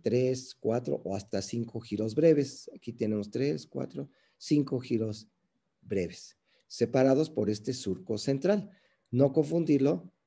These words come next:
con, miren, aquí se ve muy bien la profundidad del surco central, separando el giro precentral del giro postcentral.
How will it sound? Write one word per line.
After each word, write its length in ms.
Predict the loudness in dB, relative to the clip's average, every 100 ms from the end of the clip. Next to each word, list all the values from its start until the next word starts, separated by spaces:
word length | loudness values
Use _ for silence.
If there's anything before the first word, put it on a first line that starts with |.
| _
con, 260 | -4 -4 0
miren, 200 | 0 -2
aquí 140 | -4
se 160 | -2 2
ve 120 | 2
muy 260 | 2 2 2
bien 200 | 2 2
la 160 | -2
profundidad 760 | -4 -6 -4 -2 -2 -2 -2 -4 -10 _ _ _ _
del 240 | -8 -6 -2
surco 360 | -4 -2 -4
central, 580 | -2 -2 0 0 0 -4 _ _ _ _
separando 560 | -6 -4 0 0 0
el 60 | -2
giro 260 | -2 -2
precentral 540 | -2 -2 -2 -2 -2 -2
del 140 | -2
giro 340 | -6 -8 -8 -2
postcentral. 1300 | -2 -2 -6 -20 _ _ _ _ -10 -8 -8 -12